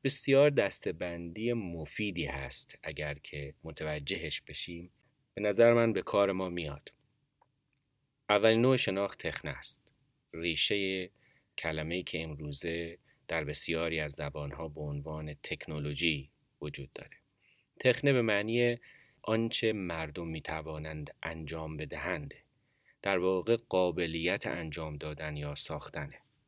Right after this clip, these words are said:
روش منطقی برای تولید یک چیز مطابق با یک سری اهداف.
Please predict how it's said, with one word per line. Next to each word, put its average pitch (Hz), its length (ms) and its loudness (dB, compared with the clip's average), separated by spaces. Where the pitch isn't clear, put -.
روش 85 320 -2
منطقی 80 680 -6
برای 87 300 -2
تولید 80 460 -8
یک 80 280 -8
چیز 85 260 -6
مطابق 76 480 -10
با 76 240 -8
یک 73 200 -12
سری 76 380 -12
اهداف. - 500 -10